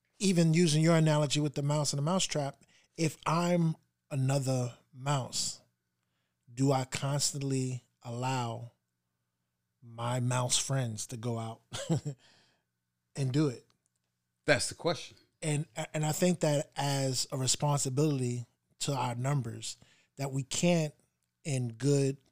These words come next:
Speaker 1: conscience, allow ourselves to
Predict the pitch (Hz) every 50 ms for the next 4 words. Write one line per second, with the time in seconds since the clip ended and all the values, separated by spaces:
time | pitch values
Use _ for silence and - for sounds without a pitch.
0 | _ - - - 151 151 151 139 - - 110 107 - - - - - - - _
1 | _ _ _ _ _ _ _ _ _ _ - 123 123 123 127 135 139 139 135 131
2 | 131 127 127 123 123 120 - _ _ _ _ _ _ _ _ _ _ _ _ _
3 | _ _ _ _ _ _ _ _ _ - - 127 123 - - - 147 139 135 127
4 | - - 131 120 123